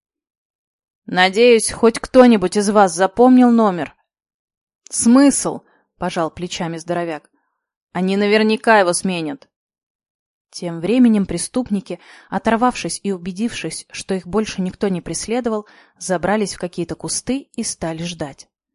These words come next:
Лишь Света ощущала себя так, словно наконец-то наступило ощутимое спокойствие.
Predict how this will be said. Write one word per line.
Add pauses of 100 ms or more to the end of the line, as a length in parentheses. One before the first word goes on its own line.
(440)
Лишь
Света
ощущала
себя
так, (220)
словно
наконец-то
наступило
ощутимое
спокойствие.